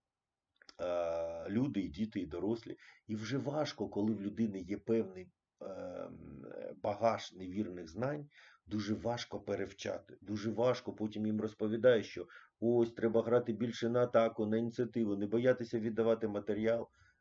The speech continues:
а в них вже догми, які їм надали слабкі тренери,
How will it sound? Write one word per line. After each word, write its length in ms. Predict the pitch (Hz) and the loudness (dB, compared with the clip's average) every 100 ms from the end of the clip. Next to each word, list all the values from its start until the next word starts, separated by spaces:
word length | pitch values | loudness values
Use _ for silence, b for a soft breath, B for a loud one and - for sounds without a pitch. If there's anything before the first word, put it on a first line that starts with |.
| b | b
а 120 | - | -8
в 200 | - 92 | -8 -10
них 280 | 98 95 90 | -8 -8 -8
вже 260 | 90 95 95 | -8 -6 -6
догми, 640 | 80 104 92 - - - _ | -4 -2 -2 -6 -12 -18 _
які 340 | 90 98 - 98 | -10 -8 -8 -8
їм 320 | 92 98 - _ _ _ - | -4 -4 -6 _ _ _ -8
надали 680 | 107 104 92 95 92 92 73 _ _ _ | -2 -2 0 0 0 -4 -8 _ _ _
слабкі 540 | - 95 92 - - - | -18 -6 -6 -6 -12 -12
тренери, 540 | 87 95 90 87 | -10 -8 -8 -8